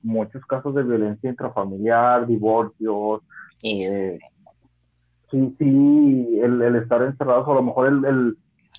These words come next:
Speaker 1: estábamos tan acostumbrados a no convivir con nuestra familia por estar todo el día en el trabajo, en la escuela, eh, amigos, etcétera, que cuando nos ponen juntos y pasamos, no sé, yo creo que ni quince días y ya empezaron a,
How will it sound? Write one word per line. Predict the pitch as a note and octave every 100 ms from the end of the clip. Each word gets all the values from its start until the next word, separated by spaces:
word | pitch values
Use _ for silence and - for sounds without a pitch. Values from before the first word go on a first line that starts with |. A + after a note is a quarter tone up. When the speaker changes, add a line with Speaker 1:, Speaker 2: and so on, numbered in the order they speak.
| _
Speaker 1:
estábamos | - C#3+ E3+ F3+
tan | F#3+
acostumbrados | E3+ D3 - B2+ C3 D3
a | D3+
no | C#3 C#3
convivir | F3 E3+ C#3+ D3 D3+
con | F3
nuestra | D#3+ - B2
familia | - G#2+ A#2 B2+ F#3+ G3+
por | A#2+ G#2+
estar | - A2
todo | B2+
el | C3
día | C#3+
en |
el | C#3+
trabajo, | A#2 G#2+ G#2+ A2 B2+
en |
la | A#2
escuela, | A2+ - A2+ A#2 B2 A#2+ A#2+
eh, | G#2+
amigos, | F#2+ A#2 C3 C3 A#2
etcétera, | - A#2 C3 D3+ - _ _ _
que | B2+
cuando | - A#2+ A#2
nos | A2+ - -
ponen | C3 E3+
juntos | F3 F3 E3+ D#3+ F3+ G3
y | B2+
pasamos, | A2 G#2+ - G#2+ C3
no | C3 -
sé, | C3+ A2
yo | A#2
creo | B2 C3
que | D3
ni | C3+
quince | - C3 - C#3+
días | C#3 D3+
y | B2+
ya | A#2
empezaron | A#2 B2 C3 C#3+ C#3
a, | A2+ G2+